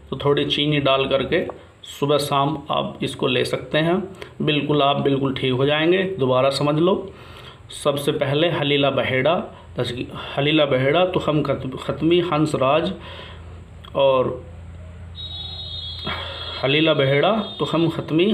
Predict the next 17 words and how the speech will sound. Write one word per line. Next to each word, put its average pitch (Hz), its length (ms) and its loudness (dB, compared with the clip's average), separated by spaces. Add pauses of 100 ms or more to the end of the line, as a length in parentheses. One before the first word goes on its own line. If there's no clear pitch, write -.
(120)
हंसराज 151 600 2 (880)
और, 123 720 0 (1800)
अ, 139 120 4
मुलहटी, 143 720 2 (800)
ये 147 520 4
आप 139 240 0
ले, 135 220 4
ले 139 240 2
करके 139 400 2 (600)
और 135 440 4
इन्हें 139 220 2
जो 143 100 4
है 143 180 0
पानी 143 240 4
में 139 160 2
पका 131 280 0
लो। 175 160 2